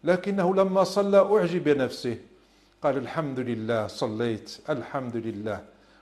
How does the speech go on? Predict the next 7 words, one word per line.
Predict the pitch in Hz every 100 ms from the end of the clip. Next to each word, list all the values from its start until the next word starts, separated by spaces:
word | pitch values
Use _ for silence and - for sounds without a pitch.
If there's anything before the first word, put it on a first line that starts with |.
| _
ونظر | 123 151 156 156 156
إن | 147 147
نفسه | 151 185 160
أنه | 151 147 175
إنسان | 131 - 165 156 143
جيد | 123 196 139 104 - - _ _ _
يصلي، | 123 - 180 180 139